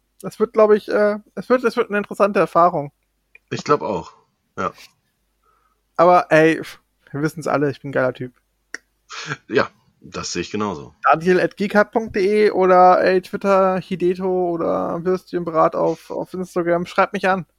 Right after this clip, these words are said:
Speaker 1: Keine Angst. Bin ein cooler Typ.
Speaker 2: <laughs> Oder auf Würstchenbrat bei Tinder. <laughs> Sorry.
Speaker 1: Wow.
Speaker 2: Nein, den gibt's da nicht. Hört auf, ihn zu suchen.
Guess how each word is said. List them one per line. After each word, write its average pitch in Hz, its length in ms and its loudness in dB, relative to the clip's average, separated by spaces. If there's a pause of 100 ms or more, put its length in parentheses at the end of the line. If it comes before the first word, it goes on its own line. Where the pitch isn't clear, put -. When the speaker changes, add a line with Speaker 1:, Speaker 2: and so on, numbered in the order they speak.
(360)
Speaker 1:
Keine 170 260 4
Angst. 160 240 -4 (580)
Bin 180 120 -4
ein 165 40 -4
cooler 170 240 2
Typ. 156 180 -6 (240)
Speaker 2:
<laughs> 107 960 0 (180)
Oder 127 240 4
auf 104 180 2
Würstchenbrat 110 680 0
bei 92 140 0
Tinder. 92 540 -4
<laughs> - 40 -10 (3750)
Sorry. 101 440 -4 (1800)
Speaker 1:
Wow. 110 400 -2 (200)
Speaker 2:
Nein, 113 220 2
den 123 100 -6
gibt's 117 200 -6
da 110 120 2
nicht. 104 460 0
Hört 110 120 2
auf, 110 160 2
ihn 110 120 -4
zu 92 200 -4
suchen. 92 420 -6